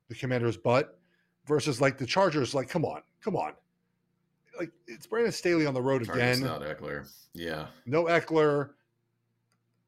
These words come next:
Speaker 1: The
Speaker 2: I'm
Speaker 1: Vikings
Speaker 2: good
Speaker 1: aren't
Speaker 2: with
Speaker 1: really put,
Speaker 2: Minnesota.
Speaker 1: the, the Vikings have had, like, they're, like, minus seven in turnovers.
Speaker 2: Yeah, Minnesota's due for a little positive regression here. Um,
Speaker 1: Yes, they've lost two,
Speaker 2: I'm fine
Speaker 1: two
Speaker 2: with that.
Speaker 1: close games. Okay, so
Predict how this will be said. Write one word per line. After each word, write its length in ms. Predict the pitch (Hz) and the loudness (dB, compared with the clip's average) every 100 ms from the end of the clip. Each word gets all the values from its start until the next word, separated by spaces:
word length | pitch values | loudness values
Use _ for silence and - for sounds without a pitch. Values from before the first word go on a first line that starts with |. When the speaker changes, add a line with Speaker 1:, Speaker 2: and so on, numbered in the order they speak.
| _ _ _ | _ _ _
Speaker 1:
The 60 | 156 | -2
Speaker 2:
I'm 40 | |
Speaker 1:
Vikings 280 | 160 269 285 | 2 4 4
Speaker 2:
good 40 | 240 | 4
Speaker 1:
aren't 120 | 180 | 2
Speaker 2:
with 80 | 151 | 0
Speaker 1:
really 80 | 160 | -2
put, 120 | - | -2
Speaker 2:
Minnesota. 220 | 175 151 - - | -2 -4 -10 -10
Speaker 1:
the, 40 | |
the 60 | 160 | -2
Vikings 280 | 185 262 277 | 0 0 0
have 80 | 233 | 0
had, 140 | 214 | 2
like, 140 | 190 139 | 0 2
they're, 80 | |
like, 160 | 226 170 | 0 0
minus 380 | 165 175 220 - | 2 2 2 -2
seven 260 | - 202 190 | -2 0 -2
in 60 | |
turnovers. 720 | 117 196 277 - - - - - _ _ _ _ - _ _ _ _ _ | -4 -2 0 0 -2 -8 -10 -12 _ _ _ _ -20 _ _ _ _ _
Speaker 2:
Yeah, 320 | 85 82 69 90 | -2 -2 -2 -6
Minnesota's 580 | 117 151 - 139 110 | -4 0 2 4 2
due 180 | - 90 | 0 -6
for 220 | 82 80 | -6 -4
a 80 | 78 | -4
little 160 | 80 76 | -4 -6
positive 500 | - 80 73 71 73 - | -8 -10 -10 -12 -14 -20
regression 460 | - 73 65 - - | -10 -8 -8 -12 -14
here. 260 | 67 - - _ - | -14 -14 -16 _ -12
Um, 300 | 85 73 67 | -8 -8 -2
Speaker 1:
Yes, 160 | 185 151 | -2 0
they've 140 | 135 | -2
lost 240 | 147 127 - | -2 -2 0
two, 60 | |
Speaker 2:
I'm 60 | 131 | 0
fine 140 | 98 | 2
Speaker 1:
two 40 | 90 | -2
Speaker 2:
with 80 | 196 | -2
that. 60 | |
Speaker 1:
close 220 | 190 185 - | -2 -4 -2
games. 460 | 160 151 151 - _ _ | -4 -2 -6 -10 _ _
Okay, 240 | 143 143 90 | -2 -2 2
so 300 | 190 117 | 2 2